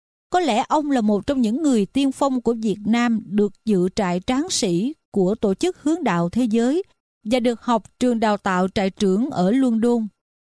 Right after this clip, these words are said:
Thi đậu, ông được cấp bằng trại trưởng huấn luyện cho toàn Đông Dương. Lúc về nước,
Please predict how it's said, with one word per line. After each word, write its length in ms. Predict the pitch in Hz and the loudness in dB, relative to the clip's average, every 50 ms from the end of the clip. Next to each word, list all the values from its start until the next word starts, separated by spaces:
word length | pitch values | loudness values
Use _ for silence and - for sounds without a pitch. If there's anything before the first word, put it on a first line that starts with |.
| _ _ _ _ - | _ _ _ _ -4
Thi 120 | 320 330 269 | -4 -2 0
đậu, 320 | 247 220 196 185 190 - | 0 2 2 2 2 0
ông 340 | - - 254 277 269 254 233 | 0 0 0 0 0 0 0
được 240 | 214 196 180 _ - | 0 0 -2 _ -2
cấp 200 | 339 381 - 226 | -4 -4 -4 -4
bằng 320 | 208 226 202 185 170 170 - | -4 -2 -2 -2 -4 -6 -4
trại 180 | - 180 175 170 | -2 -2 -2 -2
trưởng 360 | - 202 185 175 190 233 233 | -2 0 0 0 0 -2 0
huấn 160 | 233 269 294 392 | 0 0 -2 0
luyện 380 | 392 294 233 185 170 165 170 180 | -2 0 0 0 0 0 -2 -4
cho 160 | - - 233 | -2 -4 -2
toàn 340 | 233 - 208 190 175 165 170 | -2 -2 -2 -2 -2 -2 -2
Đông 240 | 196 214 214 208 190 | 0 0 0 0 2
Dương. 240 | 226 233 240 233 214 - _ _ _ _ _ _ _ _ _ _ _ _ _ - | 2 2 2 0 -2 -6 _ _ _ _ _ _ _ _ _ _ _ _ _ 0
Lúc 160 | 302 392 359 254 | 0 0 0 0
về 140 | 262 226 202 | 0 0 0
nước, 300 | 208 247 302 392 427 | 0 2 2 0 0